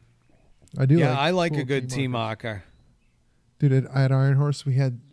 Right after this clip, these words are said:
Speaker 1: railroad ties, and I think they weighed sixteen pounds apiece. Five sets of
Speaker 2: Really?
Speaker 1: tees. Moving. We figured out you had to move, like, these sixteen, each one, like, an insane amount when you're sitting.
Speaker 2: Holy shit.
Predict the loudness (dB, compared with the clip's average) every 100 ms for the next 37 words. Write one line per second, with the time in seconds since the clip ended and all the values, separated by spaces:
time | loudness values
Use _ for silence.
0 | _ -4 0 2 2 0 0 -2 -2 -4
1 | -4 -4 -2 -4 -4 -6 -8 -14 -14 -12
2 | -14 -12 -14 -16 -18 -18 -18 -20 _ _
3 | _ _ _ _ _ _ _ _ _ _
4 | -14 -8 -6 -6 -6 -8 -12 -12 -12 -14
5 | _ _ _ _ _ _ _ _ _ _
6 | -6 -4 -4 -8 -14 _ _ -2 -2 0
7 | -2 0 -2 -2 -4 -4 -2 -4 -4 -8
8 | -10 -20 _ _ _ -14 -12 -10 -12 -12
9 | -12 -8 -8 -8 -10 -10 -14 -20 _ _
10 | _ _ -20 -20 _ -12 -12 -12 -14 -12
11 | -14 -16 -20 -20 -20 -14 -6 -2 -2 -4
12 | -6 -8 -8 -6 -4 -6 -6